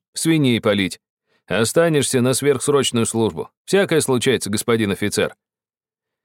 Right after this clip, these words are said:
Сарвинг перевёл донесение и приказал привести арестованного. На столе в кают-компании лежала записка, найденная у пленного с двумя цифрами тринадцать пятьдесят семь, браунинг и золотая пуговица с орлом.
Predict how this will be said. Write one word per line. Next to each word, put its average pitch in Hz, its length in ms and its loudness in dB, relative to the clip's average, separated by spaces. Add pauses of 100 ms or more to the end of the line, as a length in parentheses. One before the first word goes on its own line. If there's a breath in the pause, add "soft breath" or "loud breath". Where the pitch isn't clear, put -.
(100)
Сарвинг 92 540 -2
перевёл 127 380 0
донесение 117 520 0
и 98 40 -6
приказал 95 500 0
привести 95 440 -4
арестованного. 78 640 -6 (400)
На 87 140 -2
столе 107 320 0
в - 60 -12
кают-компании 98 680 0
лежала 90 360 0
записка, 90 520 -4
найденная 92 580 -2
у 90 120 -10
пленного 101 460 -2
с 76 80 -8
двумя 92 280 -4
цифрами 92 520 -4 (360)
тринадцать 110 600 -2
пятьдесят 98 440 -4
семь, 90 280 -4 (340)
браунинг 120 600 0
и 131 100 -2
золотая 110 480 0
пуговица 104 480 -4
с - 100 -8
орлом. 92 400 -2